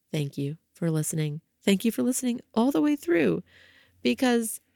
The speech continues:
you have to actually be listening to get those words. I know. I do know. And I am queen of the listen to things out loud and completely zone out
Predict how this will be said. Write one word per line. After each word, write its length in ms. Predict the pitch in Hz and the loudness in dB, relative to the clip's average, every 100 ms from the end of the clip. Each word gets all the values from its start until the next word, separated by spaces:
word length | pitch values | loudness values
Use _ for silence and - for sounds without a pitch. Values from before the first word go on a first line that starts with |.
| _ - | _ -4
you 280 | 254 311 370 | 0 0 0
have 180 | 392 - | -6 -4
to 100 | - | -2
actually 380 | 262 269 - 254 | 0 0 -2 0
be 100 | 254 | 0
listening 460 | 220 240 208 185 190 | 0 0 0 0 0
to 100 | 185 | -4
get 220 | 175 - | -6 -4
those 240 | 156 151 | -6 -2
words. 420 | 165 151 139 120 - | -2 -2 -4 -6 -6
I 140 | 175 226 | -2 -2
know. 320 | 277 196 202 _ _ _ - | 0 -2 -4 _ _ _ -10
I 160 | 180 196 | -6 -4
do 180 | 226 | -4
know. 260 | 220 160 156 _ _ _ _ _ - | -4 -6 -8 _ _ _ _ _ -4
And 120 | 175 | 0
I 360 | 175 190 208 - | 2 2 0 0
am 520 | 208 208 202 202 196 - _ _ _ _ _ | 0 2 0 0 -4 -8 _ _ _ _ _
queen 580 | - - 285 233 180 156 | -8 -2 0 2 2 0
of 220 | 160 160 | -2 -2
the 140 | 170 | -2
listen 260 | 156 160 175 | -2 -2 -2
to 80 | 165 | -2
things 260 | 165 156 | -2 -4
out 140 | 156 156 | -4 -4
loud 240 | 151 151 | -4 -2
and 80 | 151 | -4
completely 420 | - 170 165 - | -6 -4 -2 -2
zone 380 | 147 147 143 143 | -4 -2 -2 -2
out 380 | 143 143 - | -4 -8 -12